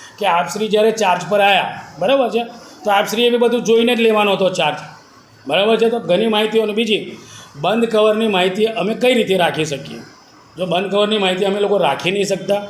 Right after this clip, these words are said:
બરાબર છે, તો એ માહિતી એ લોકો અમારી પાસે કહે છે કે તમારે રાખવી જોઈતી હતી. તો બંધ કવરની કોઈ માહિતી અમારી પાસે નહીં. બીજું, પરિપત્રનો વ્યવસ્થિત અભ્યાસ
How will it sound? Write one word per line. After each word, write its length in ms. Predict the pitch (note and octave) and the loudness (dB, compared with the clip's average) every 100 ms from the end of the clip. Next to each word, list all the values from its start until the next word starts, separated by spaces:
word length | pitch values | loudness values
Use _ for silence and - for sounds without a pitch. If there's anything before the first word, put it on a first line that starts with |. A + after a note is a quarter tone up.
| - - | -10 -2
બરાબર 300 | E3+ A#3 F3 | 0 2 0
છે, 140 | G#3 - - - - - | -2 -6 -14 -20 -10 0
તો 80 | |
એ 120 | G#3 A3 | 0 2
માહિતી 640 | G3 F#3+ G#3 A3 A3+ - - - - - | 0 0 0 0 -2 -6 -16 -18 -12 -4
એ 100 | G#3 | 0
લોકો 640 | A3+ A3 A3 A#3 A#3 A3+ - - | 0 2 2 2 0 -8 -10 -4
અમારી 260 | G3 G#3+ | 0 2
પાસે 320 | A3 G#3 G3 G#3+ | 2 2 2 0
કહે 200 | G#3+ G#3 | 0 0
છે 80 | |
કે 100 | G#3 | 0
તમારે 320 | G#3+ F#3+ G3 G3 | 0 0 2 2
રાખવી 320 | F#3+ F#3 G3+ | 2 0 -2
જોઈતી 340 | E3 D#3 D3 | -2 -6 -8
હતી. 140 | A#2 A#2 - - - - - | -8 -12 -16 -20 -20 -20 -14
તો 80 | G3 | -4
બંધ 280 | F3 G#3 G3+ | -2 0 2
કવરની 280 | G#3+ G#3+ G#3+ | 2 2 0
કોઈ 180 | G3 | 0
માહિતી 300 | F#3+ E3+ E3+ | 0 0 0
અમારી 280 | F#3+ F3 F#3 | 0 0 0
પાસે 240 | F#3 E3+ F#3+ | -2 -2 -4
નહીં. 220 | G3 F#3+ - - | -6 -10 -16 -4
બીજું, 420 | G3+ A3+ A3+ - - - - | 0 2 0 -4 -16 -10 -2
પરિપત્રનો 680 | G3 A#3+ A3 A3 A3 A3+ | 0 0 0 0 0 2
વ્યવસ્થિત 360 | G3+ G3 G3+ A3+ | 2 2 2 0
અભ્યાસ 420 | F3+ - G3+ G#3 | 0 0 0 0